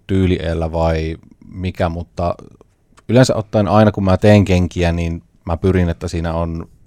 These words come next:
se on yhdistelmä kauneutta, kestävyyttä ja semmoista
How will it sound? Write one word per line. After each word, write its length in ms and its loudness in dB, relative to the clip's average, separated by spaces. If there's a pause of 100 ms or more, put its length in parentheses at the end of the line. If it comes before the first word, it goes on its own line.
se 120 -4
on 80 2
yhdistelmä 500 0
kauneutta, 760 2
kestävyyttä 1000 -4
ja 280 -4 (320)
semmoista 320 -12